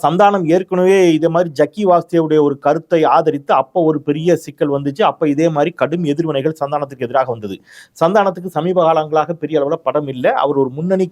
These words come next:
காமெடியன், அது தெரியும். ஆனால் சமீப காலங்களாக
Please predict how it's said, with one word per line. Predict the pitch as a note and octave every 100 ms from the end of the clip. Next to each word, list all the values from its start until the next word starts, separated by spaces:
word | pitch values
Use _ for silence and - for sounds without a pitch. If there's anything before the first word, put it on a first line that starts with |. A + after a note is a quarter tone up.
| -
காமெடியன், | D3+ D#3 C#3+ F#3+
அது | C#3 C#3
தெரியும். | D3+ D#3 G#3
ஆனால் | E3 F#3
சமீப | - C3+ F3 G#3+ G3
காலங்களாக | D#3+ D3+ C#3+ A#2+ G#3+